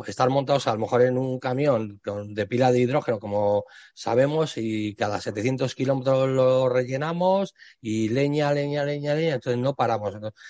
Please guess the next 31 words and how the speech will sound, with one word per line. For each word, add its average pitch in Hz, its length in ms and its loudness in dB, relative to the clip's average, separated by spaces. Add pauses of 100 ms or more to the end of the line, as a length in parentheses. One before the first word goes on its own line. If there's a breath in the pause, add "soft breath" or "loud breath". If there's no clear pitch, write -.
(140 loud breath)
habrá 113 240 2
que 156 100 -2
buscar 156 240 0
la 175 120 4
eficiencia 120 580 0
pura 98 240 0
y 95 40 -2
dura. 95 280 -8
Y 98 40 -8
todo 127 200 2
esto 151 180 2
conlleva, 143 540 0 (300 loud breath)
pues, 101 160 -6
políticas 113 500 2
de 110 80 0
igualdad, 127 640 0
políticas 113 540 -2
de 113 400 0
locales, 151 580 0
políticas 117 720 -4 (300 loud breath)
laborales 127 680 0
que, 113 160 -2
que, 104 320 -6
que, 104 240 -14 (340 loud breath)
que 104 120 -4
lleguen 131 220 2
a 143 100 0
conciliar 143 480 0
de 143 60 2
alguna 139 280 -2
manera 147 400 -2